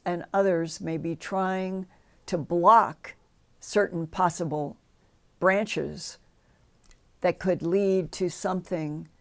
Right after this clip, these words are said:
that none of us want, such as nuclear war. But it is, to me, it, the more we talk about it, the more conscious you become.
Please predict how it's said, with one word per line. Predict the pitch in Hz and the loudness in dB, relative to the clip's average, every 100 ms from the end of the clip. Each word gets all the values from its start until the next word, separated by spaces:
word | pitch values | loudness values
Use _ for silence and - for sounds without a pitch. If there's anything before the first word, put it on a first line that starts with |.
| _ _ - | _ _ -2
that | 170 | 0
none | 165 180 175 | 2 0 0
of | 160 | -2
us | 156 156 | -4 -6
want, | 165 175 156 - 95 - - _ _ | -2 0 0 -4 -12 -20 -20 _ _
such | - 175 160 | -6 -4 -2
as | 170 156 - - | -2 -4 -8 -6
nuclear | 175 165 170 160 | -6 -4 -2 -2
war. | 151 180 156 98 - _ _ _ _ _ _ _ _ _ | 0 0 0 -2 -12 _ _ _ _ _ _ _ _ _
But | - 185 | 4 6
it | 180 180 | 6 2
is, | 180 175 - - | 2 0 -8 -10
to | - | -6
me, | 180 240 208 196 | 0 2 4 4
it, | - 180 180 _ _ _ - _ | 4 0 -2 _ _ _ -20 _
the | - 185 | -2 0
more | 185 208 240 262 | 2 6 8 10
we | 208 190 | 8 4
talk | - - 247 240 | 0 4 4 6
about | 185 160 208 202 | 2 6 8 6
it, | 151 - _ _ _ _ _ _ _ _ - | 4 -6 _ _ _ _ _ _ _ _ -6
the | 160 | -2
more | 170 175 | 2 0
conscious | 170 - 220 233 - 202 - - _ | 0 2 2 4 0 -2 -4 -10 _
you | - | 0
become. | 175 180 - 196 156 - | 2 2 2 2 0 -4